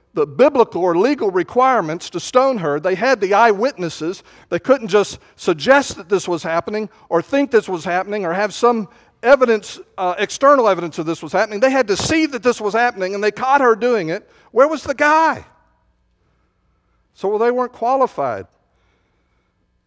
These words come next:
to judge her. They were breaking the law themselves. But let me tell you something else Jesus said. Notice he says, "He who is without sin."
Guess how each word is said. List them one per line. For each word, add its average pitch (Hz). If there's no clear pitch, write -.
to 127
judge 143
her. 196
They 131
were 143
breaking 143
the 131
law 139
themselves. 139
But -
let 180
me 220
tell 208
you 185
something 156
else 165
Jesus 107
said. 98
Notice 196
he 180
says, 160
"He 208
who 165
is 135
without 156
sin." 110